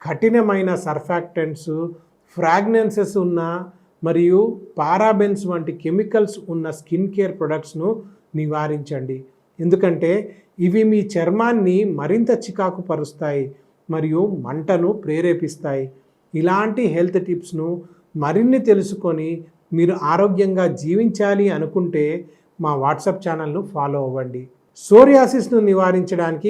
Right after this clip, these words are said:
మీరు తీసుకోవాల్సిన ఆరవ జాగ్రత్త, మాయిశ్చరైజ్ చేసుకోండి. చర్మానికి మాయిశ్చరైజర్ రాసుకోవడం కూడా మీరు చెప్పాలా అని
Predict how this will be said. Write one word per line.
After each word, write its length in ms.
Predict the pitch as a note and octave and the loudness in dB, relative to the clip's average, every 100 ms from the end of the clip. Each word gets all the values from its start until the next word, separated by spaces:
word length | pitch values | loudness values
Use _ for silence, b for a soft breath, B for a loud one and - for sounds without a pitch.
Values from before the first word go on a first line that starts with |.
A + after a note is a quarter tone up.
| A3 | 2
మీరు 180 | F3 E3+ E3+ | 4 2 0
తీసుకోవాల్సిన 580 | D#3+ - F3 D#3+ D#3 E3 G3+ - C#3+ C3 | -4 -4 -4 -4 -4 -6 -6 -8 -4 0
ఆరవ 280 | F#3+ B3 A3+ D#3+ | 2 2 0 0
జాగ్రత్త, 400 | D3+ D3 D3+ - C#3+ C#3+ - _ _ D#3 | -2 -2 -6 -8 -10 -12 -20 _ _ -8
మాయిశ్చరైజ్ 840 | D3+ F#3+ F#3 - F3 D#3+ D#3 D3+ - _ _ E3 | -4 -2 -4 -4 -2 0 -2 -6 -14 _ _ -4
చేసుకోండి. 680 | C#3+ C#3+ - C#3 B2+ C3 - _ _ _ _ - | -2 -2 -6 -4 -4 -8 -10 _ _ _ _ -2
చర్మానికి 720 | F#3 G3+ A#3+ C4 B3+ G#3+ A3+ A#3 F#3+ | 2 4 4 4 2 0 0 0 0
మాయిశ్చరైజర్ 720 | F3+ F3+ G#3+ G3 F#3+ F#3 E3 D3 | -2 -2 0 2 2 2 0 0
రాసుకోవడం 540 | E3 - - F#3 F3 E3+ E3+ | -2 -4 -2 0 0 0 -2
కూడా 160 | D#3+ F3+ | -2 0
మీరు 160 | E3+ E3+ E3+ | 0 0 -2
చెప్పాలా 480 | - D#3+ D#3 D#3 D#3 D#3 - _ _ _ _ - | -4 -2 0 0 -4 -8 -18 _ _ _ _ 0
అని 140 | G3+ | 4